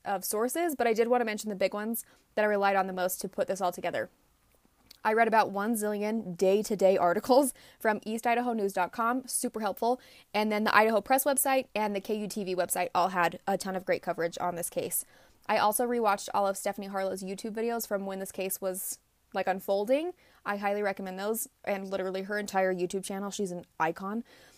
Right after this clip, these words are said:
You can watch some of the different interview clips in her videos, and they're very interesting if you want to be able to see and hear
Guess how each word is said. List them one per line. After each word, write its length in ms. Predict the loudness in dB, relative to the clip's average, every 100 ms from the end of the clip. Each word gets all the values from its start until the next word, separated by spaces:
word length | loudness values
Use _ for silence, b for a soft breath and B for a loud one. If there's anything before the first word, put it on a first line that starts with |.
| B -8
You 120 | -4
can 160 | 0
watch 240 | 2 2 0
some 200 | -2 -2
of 100 | -2
the 60 |
different 280 | -4 -4 -6
interview 300 | -6 -6 -4
clips 240 | -2 -2 0
in 80 | 0
her 100 | 2
videos, 380 | 2 4 4 2
and 140 | -2
they're 100 | -2
very 280 | 0 0 0
interesting 400 | -2 -4 -6 -6
if 100 | -6
you 100 | -4
want 280 | -2 -4 -6
to 160 | -6 -4
be 140 | -2
able 160 | -2 -4
to 120 | -4
see 300 | -4 -2 -2
and 120 | -2
hear 360 | -4 -2 -2